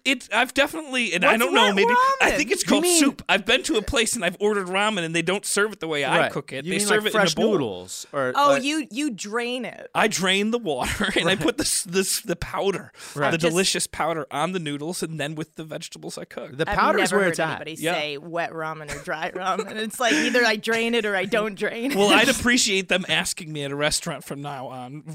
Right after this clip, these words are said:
Speaker 1: wet or dry ramen.
Speaker 3: Yeah. I mean, I'm a professional chef, and I've never heard the term wet ramen
Speaker 2: That's
Speaker 1: No?
Speaker 3: before. No.
Speaker 2: sounds gross. <laughs> It's
Speaker 3: Or,
Speaker 2: disgusting.
Speaker 3: or, like, a not really good M C nickname.
Speaker 2: Yeah.
Speaker 3: Like wet ramen.
Speaker 2: Yo, yo, it's wet ramen.
Speaker 3: Exactly,
Speaker 2: <laughs>
Speaker 3: exactly.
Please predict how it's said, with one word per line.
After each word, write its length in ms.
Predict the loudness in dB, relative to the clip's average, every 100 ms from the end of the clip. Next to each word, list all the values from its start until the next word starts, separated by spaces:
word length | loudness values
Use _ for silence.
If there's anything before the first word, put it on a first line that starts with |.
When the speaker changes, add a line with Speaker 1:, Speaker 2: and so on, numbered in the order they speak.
| -12 -2
Speaker 1:
wet 180 | 2 2
or 60 | 0
dry 260 | -4 -4 -4
ramen. 140 | -4
Speaker 3:
Yeah. 160 | -6 -6 -12 _ -8 0
I 120 | 2
mean, 200 | 2 0
I'm 400 | 2 4 2 0
a 260 | 0 2 2
professional 460 | 0 0 0 -2
chef, 260 | -6 -8 -8
and 120 | -6
I've 140 | -6 -6
never 200 | -6 -4
heard 180 | -6
the 60 | -6
term 240 | -8 -8 -8
wet 160 | -8
ramen 240 | -8 -12 -14 -16
Speaker 2:
That's 120 | -6
Speaker 1:
No? 340 | 0 0 0
Speaker 3:
before. 80 | -6 -12 -4
No. 140 | 0
Speaker 2:
sounds 300 | 0 0 -4
gross. 520 | -8 -10 -6 -4 -2 -2
<laughs> 0 | 0 4 4 4 2 2 0 -2 -6 -8 -14 -18 -20
It's 120 | -10 0
Speaker 3:
Or, 160 | 2
Speaker 2:
disgusting. 320 | 2 -2 0
Speaker 3:
or, 180 | 2 2
like, 340 | 4 2 0 -12 _ _ _
a 80 | -8
not 440 | -6 -2 0 0 -4
really 280 | -2 -2
good 300 | -2 -2 -2 -4
M 160 | -6 -6
C 300 | -8 -8 -8
nickname. 520 | -10 -12 -18 -18 -20 _ _ _
Speaker 2:
Yeah. 300 | 0 2 2
Speaker 3:
Like 240 | 0 -4
wet 160 | -8 -8
ramen. 220 | -8 -4
Speaker 2:
Yo, 140 | 0 0
yo, 320 | 2 2 2
it's 160 | -2 -4
wet 220 | -4 -4
ramen. 340 | -2 0 0
Speaker 3:
Exactly, 580 | -2 0 2 4 4 2
Speaker 2:
<laughs> 80 | 2
Speaker 3:
exactly. 580 | 0 0 -6 -6 -8 -10